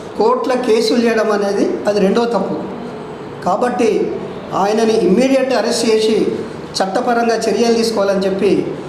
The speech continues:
ఈరోజు మేము జిల్లా కలెక్టర్ గారిని, గౌరవనీయులైన సిపి గారిని, ఏసీపీ గారిని, బాధ్యత గల అధికారులందరినీ కూడా కలిసినాము.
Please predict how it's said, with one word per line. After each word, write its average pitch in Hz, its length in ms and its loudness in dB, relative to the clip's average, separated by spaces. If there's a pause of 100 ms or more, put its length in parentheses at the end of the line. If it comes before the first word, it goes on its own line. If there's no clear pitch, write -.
(180)
ఈరోజు 208 320 2
మేము 214 200 2
జిల్లా 196 240 2
కలెక్టర్ 214 380 -2
గారిని, 226 420 0 (680)
గౌరవనీయులైన 214 600 2
సిపి 196 400 0
గారిని, 220 560 0 (320)
ఏసీపీ 214 440 2
గారిని, 214 400 2 (520)
బాధ్యత 220 440 0
గల 214 100 4
అధికారులందరినీ 214 680 0
కూడా 202 140 2
కలిసినాము. 220 680 0